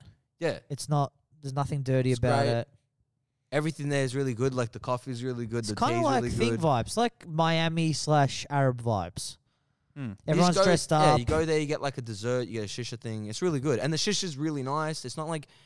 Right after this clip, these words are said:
Speaker 1: you know, when you go to, like, a shitty shisha place and you're just smoking absolute trash from a
Speaker 2: Oh.
Speaker 1: tobacconist, this one's,
Speaker 2: It's
Speaker 1: like, looks,
Speaker 2: really
Speaker 1: it, it's actually nice.
Speaker 2: Yeah.
Speaker 1: Yeah, that, like, it was
Speaker 2: And we
Speaker 1: fine.
Speaker 2: bought the shit one. If we bought, like, the top end one, they have, like, a fucking pineapple on top of it or something.
Speaker 3: How much is, like, the, the most expensive shisha go for?
Speaker 1: Oh, like,
Speaker 2: One sixty?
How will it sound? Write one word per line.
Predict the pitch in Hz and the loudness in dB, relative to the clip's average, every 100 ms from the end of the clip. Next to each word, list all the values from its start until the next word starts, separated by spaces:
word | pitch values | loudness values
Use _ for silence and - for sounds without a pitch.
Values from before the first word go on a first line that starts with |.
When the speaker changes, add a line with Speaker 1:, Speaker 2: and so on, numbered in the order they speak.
| _ - | _ -8
Speaker 1:
you | 143 | -6
know, | 170 165 196 | -6 -4 -4
when | 196 | -2
you | |
go | 180 | -2
to, | 170 | -2
like, | 160 | -4
a | 135 | -4
shitty | - 147 | -4 -4
shisha | - 139 147 | -6 -6 -4
place | 156 170 | -4 -4
and | 107 | -4
you're | 135 | -6
just | 143 | -6
smoking | 135 131 131 127 | -4 -6 -6 -6
absolute | 127 - 123 110 - | -6 -6 -8 -8 -10
trash | - 120 131 | -6 -2 0
from | 139 131 123 | 2 0 -2
a | |
Speaker 2:
Oh. | 110 | -2
Speaker 1:
tobacconist, | 117 120 160 180 _ - - | -4 -4 -6 -8 _ -16 -6
this | 240 | -2
one's, | 294 247 | 0 0
Speaker 2:
It's | 233 | -2
Speaker 1:
like, | _ _ _ | _ _ _
looks, | 190 143 | -4 -2
Speaker 2:
really | 135 | 0
Speaker 1:
it, | 214 - | -4 -6
it's | 202 220 | -4 -2
actually | 220 202 | -2 -2
nice. | 196 214 - | -2 -2 -4
Speaker 2:
Yeah. | 131 127 | -2 2
Speaker 1:
Yeah, | 185 | 2
that, | 190 190 123 | 2 0 -2
like, | 165 | -8
it | - | -8
was | - 143 | -4 2
Speaker 2:
And | |
we | 180 | 4
Speaker 1:
fine. | 151 | 6
Speaker 2:
bought | 190 190 | 4 4
the | |
shit | 143 - 147 | -2 -2 -2
one. | 120 92 _ _ _ _ _ | -4 -6 _ _ _ _ _
If | 135 185 | 0 2
we | |
bought, | 147 185 | 4 4
like, | 175 - | 4 0
the | |
top | - 151 151 | 0 2 2
end | 147 135 | 0 2
one, | 143 226 277 _ _ _ _ _ _ | 0 -2 -8 _ _ _ _ _ _
they | 131 | -4
have, | 131 | -2
like, | 127 117 | -4 -6
a | 110 101 | -6 -6
fucking | 117 113 110 | -6 -6 -8
pineapple | 120 117 110 113 | -6 -4 -4 -4
on | 110 110 | -6 -6
top | 101 107 | -10 -10
of | 98 | -10
it | |
or | 90 98 | -10 -10
something. | - | -8
Speaker 3:
How | 127 | -6
much | 135 | -4
is, | 139 | -2
like, | 135 127 | -4 -2
the, | 117 | -4
the | 101 107 | -6 -6
most | 110 107 | -6 -6
expensive | 101 107 104 107 | -10 -10 -10 -12
shisha | - 98 98 | -10 -10 -12
go | - | -14
for? | - - - | -16 -16 -4
Speaker 1:
Oh, | 123 | 2
like, | 127 | 4
Speaker 2:
One | 127 | 4
sixty? | 113 185 | 2 -2